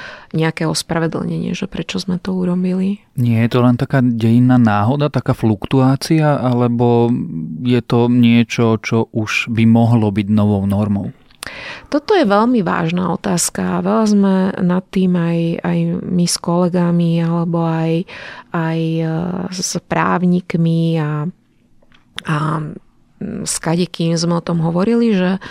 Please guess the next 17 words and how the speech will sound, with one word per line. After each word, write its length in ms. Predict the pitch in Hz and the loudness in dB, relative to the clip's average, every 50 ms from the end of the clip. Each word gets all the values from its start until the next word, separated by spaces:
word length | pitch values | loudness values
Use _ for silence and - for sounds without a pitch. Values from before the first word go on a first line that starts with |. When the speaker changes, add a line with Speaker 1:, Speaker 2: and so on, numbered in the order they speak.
| - - - - - _ | -18 -18 -18 -20 -18 _
Speaker 1:
či 220 | - - 220 - _ - - - - - | -4 -4 -4 -4 _ -14 -20 -12 -4 -2
to, 160 | 202 226 254 | 0 0 0
čo 140 | - - 330 | 0 -2 -4
sa 160 | 302 - 220 185 | -2 -2 -2 -4
deje, 560 | 151 151 151 170 190 202 208 208 202 196 185 | -2 -2 -2 0 2 2 2 2 2 2 0
z-, 160 | 180 170 - | -2 -4 -4
je 220 | - 175 170 175 170 | -4 -2 0 0 0
zlyhanie 720 | 160 165 180 190 214 240 254 247 220 190 180 175 170 170 - | 0 0 0 0 0 2 2 2 2 2 2 2 2 0 0
individuálnych 840 | - 170 175 185 208 202 202 185 165 175 180 175 170 170 165 165 165 | 0 0 2 2 2 2 2 2 0 0 0 2 2 2 2 2 0
osôb, 640 | 160 156 160 - - - - 214 220 233 240 220 202 | 0 -2 -2 -4 -6 -4 -2 0 0 0 0 0 -2
alebo 380 | 151 160 170 165 156 170 165 | -2 -2 -2 -2 0 0 -2
je 80 | 165 165 | -2 -2
to 80 | - 175 | -2 -4
systémová 720 | - - - 160 - - - 156 156 160 160 156 156 160 160 | -4 -4 -6 -6 -6 -6 -6 -6 -4 -4 -4 -4 -4 -6 -6
chyba. 400 | - - - 156 - 160 170 196 - - - - - - - - - - - - - - - - - - _ _ - | -8 -8 -8 -6 -4 -4 -6 -6 -8 -14 -20 -18 -18 -18 -18 -16 -16 -16 -16 -16 -18 -18 -20 -20 -20 -20 _ _ -4
A 420 | 180 175 175 175 175 175 175 175 170 170 185 - _ _ _ _ _ _ _ _ _ - - | -2 0 0 0 0 0 0 0 0 -2 -4 -6 _ _ _ _ _ _ _ _ _ -8 -4
zhodou 400 | 185 190 247 277 277 302 220 180 | 0 0 0 2 2 2 2 2